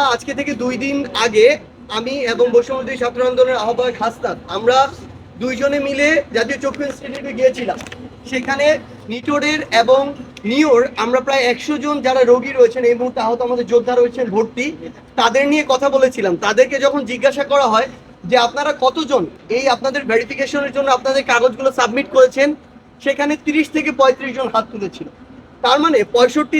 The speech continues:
থেকে প্রায় সত্তর জনই এখনো কোনো প্রকার কাগজই দেননি ভেরিফিকেশনের জন্য। তাহলে আমরা যখন একটা ফাউন্ডেশন থেকে ফান্ড দিব, আমাদের তো প্রথমে সেই কাগজগুলো লাগবে, আমরা সেগুলো ভেরিফিকেশন করব, তারপরে না দিব, তার আগে তো দেওয়ার আমাদের কোনো সিস্টেম নেই।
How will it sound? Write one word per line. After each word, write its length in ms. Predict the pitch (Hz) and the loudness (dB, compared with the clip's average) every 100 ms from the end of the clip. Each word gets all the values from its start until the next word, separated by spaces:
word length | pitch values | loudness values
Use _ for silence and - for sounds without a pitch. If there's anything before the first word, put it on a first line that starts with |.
| 294 | 0
থেকে 140 | 294 302 | 0 0
প্রায় 160 | 285 269 | 2 2
সত্তর 340 | 277 285 254 330 294 | 0 -2 0 0 2
জনই 200 | 262 196 208 | 2 2 0
এখনো 220 | 285 285 285 | -2 -4 -6
কোনো 140 | 285 - | -10 -8
প্রকার 220 | 285 294 277 | -4 -2 0
কাগজই 340 | 240 240 311 311 | -2 -2 -4 0
দেননি 180 | 254 208 180 | 2 2 2
ভেরিফিকেশনের 640 | 208 247 262 254 262 247 190 | 0 0 -4 -4 2 2 2
জন্য। 160 | 185 151 - - - - - - | 0 -2 -6 -20 -20 -20 -10 0
তাহলে 220 | 269 302 208 | 2 4 4
আমরা 120 | 233 254 | 2 0
যখন 140 | 285 | -2
একটা 140 | 285 294 | -4 -2
ফাউন্ডেশন 420 | - 247 269 294 294 | 0 0 0 -4 -6
থেকে 120 | 294 269 | -6 -8
ফান্ড 220 | - 254 294 | -2 0 0
দিব, 100 | 262 185 175 | -2 -4 -4
আমাদের 240 | 226 262 302 | -4 -4 -6
তো 40 | 277 | -4
প্রথমে 240 | 285 294 294 | -2 -2 -2
সেই 120 | 294 247 | -2 0
কাগজগুলো 420 | 254 330 311 294 208 | 0 0 2 4 4
লাগবে, 220 | 170 139 - - - - 190 | 0 -8 -18 -20 -20 -10 -4
আমরা 140 | 247 277 | 0 2
সেগুলো 180 | 294 302 226 | 0 0 2
ভেরিফিকেশন 560 | 247 277 302 302 311 302 | 0 0 -4 -2 -2 -2
করব, 140 | 302 320 311 | -2 -2 -2
তারপরে 360 | 269 269 330 339 | -2 0 2 4
না 40 | 302 214 | 2 0
দিব, 100 | 170 - - - - | -6 -10 -16 -10 0
তার 140 | 254 | 4
আগে 120 | 285 302 | 4 2
তো 40 | 320 | 2
দেওয়ার 200 | 269 285 | 4 4
আমাদের 180 | 285 294 294 | 2 -2 -4
কোনো 100 | 285 311 | -4 -4
সিস্টেম 300 | 294 302 220 | 0 2 2
নেই। 100 | 160 | 0